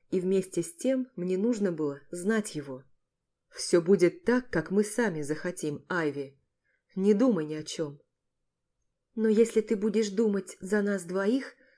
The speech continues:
то мне может что-то не понравиться». «Мы всегда можем это обсудить». Я приподняла голову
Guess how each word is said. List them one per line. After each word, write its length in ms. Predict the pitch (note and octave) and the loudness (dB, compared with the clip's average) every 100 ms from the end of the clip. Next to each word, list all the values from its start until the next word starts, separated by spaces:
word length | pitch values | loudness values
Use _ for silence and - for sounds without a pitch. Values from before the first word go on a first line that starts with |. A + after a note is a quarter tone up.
| _ - | _ -2
то 100 | G#3 | 0
мне 220 | A3+ C#4 | 2 2
может 480 | B3+ F#3+ E3+ - - _ | 2 0 -6 -10 -20 _
что-то 420 | - - G3+ G3+ | -18 -8 -6 -4
не 140 | G3+ G#3 | -2 -2
понравиться». 800 | A3+ B3 C4+ F#3+ - - D#3 - _ _ _ _ _ _ _ - | -2 0 0 -2 -4 -12 -14 -18 _ _ _ _ _ _ _ -4
«Мы 160 | E3+ D#3+ | 0 0
всегда 460 | - D#3+ E3 A#3+ | 0 -2 2 2
можем 400 | G#3+ F3+ D#3+ D#3+ | 2 0 -2 0
это 220 | F#3 F#3+ G3+ | 0 0 -2
обсудить». 840 | G3 - - A3 E3+ C#3 - - _ _ _ _ _ _ _ _ _ _ | -6 -8 -4 -4 -4 -8 -10 -20 _ _ _ _ _ _ _ _ _ _
Я 140 | F#3+ F#3 | -2 2
приподняла 560 | G3+ G#3 F#3+ G#3 F#3+ | 4 4 4 4 2
голову 520 | F3 B3 B3 F3+ D3+ | 2 2 2 0 -6